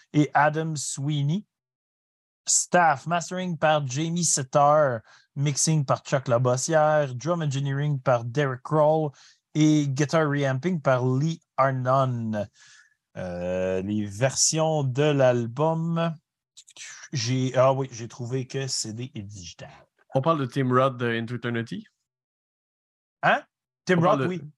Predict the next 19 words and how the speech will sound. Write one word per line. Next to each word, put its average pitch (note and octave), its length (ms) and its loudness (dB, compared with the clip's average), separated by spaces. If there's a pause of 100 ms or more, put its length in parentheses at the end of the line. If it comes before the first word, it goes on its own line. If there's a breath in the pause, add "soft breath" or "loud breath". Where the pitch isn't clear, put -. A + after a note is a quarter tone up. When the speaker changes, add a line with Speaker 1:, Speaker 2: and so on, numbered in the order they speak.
(140)
Speaker 2:
Oui, C3+ 140 4
Speaker 1:
Into A2+ 100 2
Speaker 2:
ok, B2+ 60 -6
Speaker 1:
Eternity. B2+ 300 -8
Speaker 2:
ok. C3+ 200 -14
Speaker 1:
Exactement, C3 440 -4 (260)
oui. C3 220 -2 (840 soft breath)
Euh, G#2+ 1000 2
donc, C3 400 -4
c'est - 360 -10
pas G#2+ 140 0
mal A2 180 0
ça B2+ 160 -4
pour A#2+ 120 -6
l'album. B2 960 -2
Je G2+ 260 -8
vais G#2 320 -6
commencer. A2 1040 -2 (640 soft breath)
Euh, D#3 640 2